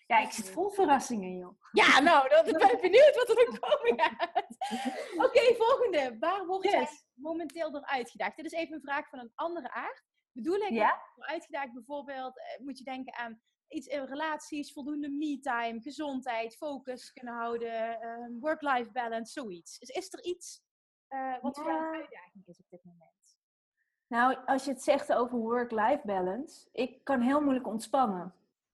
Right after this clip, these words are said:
Speaker 2: Ja.
Speaker 1: Eh, omdat ik zo gepassioneerd ben over mijn vak, kan ik heel lang doorschieten. Dus ik vind het soms heel moeilijk om te zoeken naar wat mij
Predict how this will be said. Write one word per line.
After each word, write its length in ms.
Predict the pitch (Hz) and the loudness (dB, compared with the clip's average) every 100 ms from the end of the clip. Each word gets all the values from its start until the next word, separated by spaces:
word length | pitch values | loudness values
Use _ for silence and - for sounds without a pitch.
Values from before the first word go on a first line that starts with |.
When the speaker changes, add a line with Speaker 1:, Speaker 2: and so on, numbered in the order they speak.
| _ _ _ _ | _ _ _ _
Speaker 2:
Ja. 240 | 196 185 - | _ _ -12
Speaker 1:
Eh, 380 | 202 202 202 - | -8 -6 -6 0
omdat 240 | 240 262 | 4 4
ik 80 | 262 | 2
zo 380 | - 294 302 294 | 2 6 8 6
gepassioneerd 640 | - - 254 - 240 269 | 2 -2 -2 0 2 4
ben 140 | 254 240 | 2 0
over 280 | 226 220 214 | 0 -2 -6
mijn 120 | 208 | -4
vak, 460 | - 226 - - _ - | 0 0 -2 -10 _ -4
kan 160 | - | -2
ik 80 | 240 | 0
heel 220 | 233 320 | 2 2
lang 240 | 302 240 220 | 4 2 2
doorschieten. 640 | 233 240 - 196 185 202 | 2 0 -2 -10 -8 -6
Dus 180 | 233 381 | -6 -4
ik 180 | - | -8
vind 180 | - 311 | -4 -4
het 120 | 311 | -4
soms 240 | - 294 269 | -4 -4 0
heel 220 | 262 320 | 2 4
moeilijk 480 | 320 294 349 - - _ - _ _ | 2 0 0 -4 -14 _ -20 _ _
om 360 | - 269 262 254 | 2 4 4 2
te 120 | 269 | 0
zoeken 440 | 233 302 330 302 262 | 0 2 2 4 4
naar 220 | 254 254 | 4 4
wat 180 | 254 254 | 2 2
mij 380 | 233 226 - | 0 0 -6